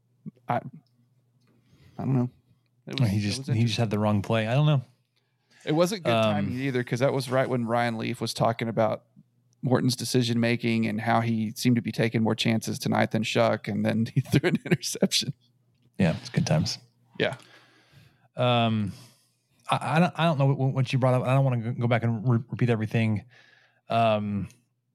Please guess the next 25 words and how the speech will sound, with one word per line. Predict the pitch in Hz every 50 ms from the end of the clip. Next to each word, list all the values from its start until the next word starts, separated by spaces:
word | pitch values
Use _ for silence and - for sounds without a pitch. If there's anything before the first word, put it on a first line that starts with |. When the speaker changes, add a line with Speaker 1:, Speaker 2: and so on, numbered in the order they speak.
| _ _ _ _ _ _ _ _ _ _ _ _ _ - - _ _ _ _ _ _ _ - 151
Speaker 2:
just | 123 135 160 151 - -
give | - 147 135 123 117 117 -
my, | 127 120 117 117 120
m-, | 113 117 123 123 - 143 - _ _ _ _ _ _ _ - - _ _ -
my | 127 120 113
quick | - - 123 104 -
thoughts | - 120 113 107 - -
here. | - 113 107 107 101 98 98 98 - _ -
Um, | - 110 107 104 101 101 101 98 92 92 - - _ _ _ _ _ _ _ _ _ _ _ _ _ _ _ _ _ _ _ _ _ _ _ _ _ _ _ _ _ _ _ _ _ _ _ _ _ _ _ _ _ _ _ _ _ _ _ _ _ _ -
in | - 143 143
a | 139
game | 123 113 139 143 160 180 180
where | 165 151 139
you're | 131 123 120 131 127
supposed | 123 - - - 127 123 127 127 - -
to | 143
look | 127 123 127 - 117
good | 110 113 117 123 123
and | 113 117 113
you're | 107
supposed | 104 123 120 - -
to |
move | 127 117 117 113 107
the | 120
ball, | 104 92 101 101 104 113 113 -